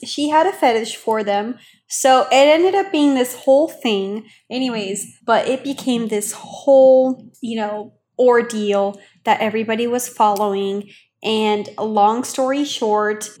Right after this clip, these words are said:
I think we ended up dubbing the couple Micro P P and Micro P P Girl. And they ended up meeting up, you know, at a park or something. And apparently they went on a few dates and started dating. And,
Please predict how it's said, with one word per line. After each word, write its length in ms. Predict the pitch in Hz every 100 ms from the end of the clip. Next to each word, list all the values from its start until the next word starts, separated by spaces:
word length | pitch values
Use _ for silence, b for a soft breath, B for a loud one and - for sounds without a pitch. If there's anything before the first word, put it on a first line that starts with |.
| -
I 120 | 220
think 340 | 220 240 226
we 220 | 220 220
ended 200 | 226 233
up 280 | 226 214 -
dubbing 580 | 233 214 220 220 220 214
the 300 | - 202 202 202
couple 760 | - 214 214 214 208 214 214 _ _
Micro 440 | 208 208 214 220
P 240 | 208 220 214
P 380 | 214 214 214 208
and 220 | 208 208
Micro 360 | 202 214 220 214
P 180 | 220
P 220 | 214 220 214
Girl. 540 | 214 196 190 196 208 _
And 520 | 214 220 214 208 208 202
they 220 | 208 208
ended 220 | 208 214 247
up 120 | 262
meeting 440 | 262 247 247 277
up, 480 | 277 226 226 226 226 -
you 100 | 220
know, 120 | 214
at 140 | 196 208
a 80 | 214
park 440 | - 208 208 214
or 100 | 214
something. 840 | 208 214 208 208 214 208 208 208 b b b _
And 560 | 214 208 208 208 208 - _
apparently 460 | 226 277 294 269 269
they 160 | 262
went 160 | 254 254
on 140 | 254
a 80 | 254
few 260 | - 254 226
dates 440 | 233 226 226 226
and 100 | 220
started 420 | - 220 220 214
dating. 720 | 220 214 208 202 202 202 196
And, 420 | 202 196 196 190